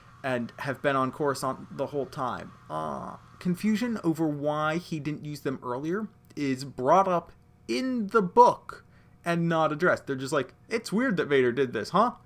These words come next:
Sure is. Okay, let's move on." With why, mm, lamp shading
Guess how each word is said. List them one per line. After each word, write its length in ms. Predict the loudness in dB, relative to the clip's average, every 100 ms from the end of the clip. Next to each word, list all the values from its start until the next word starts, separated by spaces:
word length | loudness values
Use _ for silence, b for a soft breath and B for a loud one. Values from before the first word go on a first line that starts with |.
| -20 -20 _
Sure 320 | -4 2 2
is. 440 | 2 0 -4 -8 -20 -20 -8 4
Okay, 460 | 4 6 4 4 4
let's 300 | 6 6 6
move 180 | 2 4
on." 360 | 4 4 2 -2 B B B
With 200 | -4 -4 -4 -14
why, 520 | -6 0 6 6 6 2
mm, 1160 | 2 4 4 2 0 -2 -2 -4 -6 -8 -10 -10
lamp 320 | -6 -2 -2 2
shading 520 | 2 4 2 0